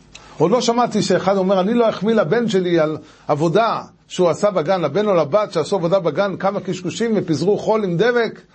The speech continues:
אני אגיד, "אני לא יכול להחמיא, אני רק על יצירות מופלאות של, אה, שעולות חמישים אלף דולר, משם והלאה אני מתחיל להחמיא." לא, אני מבין שהילד זקוק לזה. אדם צריך להבין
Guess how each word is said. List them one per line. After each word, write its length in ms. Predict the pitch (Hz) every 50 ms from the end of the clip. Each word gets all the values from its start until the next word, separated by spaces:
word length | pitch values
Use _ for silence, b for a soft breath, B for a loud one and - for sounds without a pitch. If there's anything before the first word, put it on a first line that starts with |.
| b b b b b b
אני 100 | 160 180
אגיד, 140 | 208 226 208
"אני 100 | 196 185
לא 60 | 214
יכול 180 | 220 - - 233
להחמיא, 420 | 233 220 - 180 214 240 240 220
אני 220 | 185 170 202 220 214
רק 320 | 170 208 240 254 - -
על 120 | 196 190
יצירות 720 | 190 180 170 - 185 170 160 214 240 240 190 - - - - b b b b b
מופלאות 640 | 165 165 160 165 165 160 165 190 220 233 226 190 -
של, 260 | - 170 160 151 151
אה, 380 | 151 147 139 135 127 123 117 104 - B B B B B B B
שעולות 840 | - - 147 139 143 147 190 208 185 - - - - - - - - -
חמישים 420 | - - 135 135 127 - 214 214
אלף 180 | 220 208 175 143
דולר, 360 | 131 196 220 202 170 139 123
משם 360 | 135 170 185 - 202 196 202 190 175
והלאה 240 | 156 165 180 180 170
אני 100 | 151 143
מתחיל 300 | 135 131 120 - 147 135
להחמיא." 360 | 123 117 107 - - 113 101 - - 123
לא, 260 | 147 185 220 196 - - - _ B B B B B B
אני 180 | 151 175 190
מבין 320 | 196 185 151 123 143 156 151
שהילד 360 | - 185 190 165 147 151 143
זקוק 360 | 156 170 170 220 240 - -
לזה. 260 | 226 165 - - - - - - - _ _ _ _ _ _ _ _ _ _ _ B B B B B B B B B B B B B B
אדם 280 | - 107 120 151 165
צריך 260 | 165 170 170 165 - 165
להבין 540 | 151 127 113 101 101 127 147 170 - 220